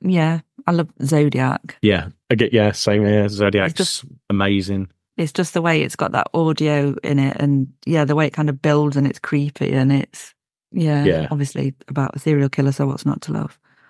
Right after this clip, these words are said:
Speaker 2: Actually, one thing I will say as well, track four, I do like track four, but it's got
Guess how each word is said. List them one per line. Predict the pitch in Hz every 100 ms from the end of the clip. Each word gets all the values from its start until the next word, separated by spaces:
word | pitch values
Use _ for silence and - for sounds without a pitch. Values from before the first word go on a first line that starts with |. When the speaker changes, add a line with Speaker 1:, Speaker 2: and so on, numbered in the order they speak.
| _ _ _ -
Speaker 2:
Actually, | 135 - 135
one | 110 127 147
thing | 156
I |
will | 131 123 127
say | 117 104
as | 95
well, | 107 92 -
track | - 117 -
four, | - - 110 71 - - _ _ _ _ _ -
I | 107
do | - 151
like | 147 143 147 139
track | - 76 -
four, | - 64 50 - _ -
but | - 98
it's | 90 -
got | 110 95 -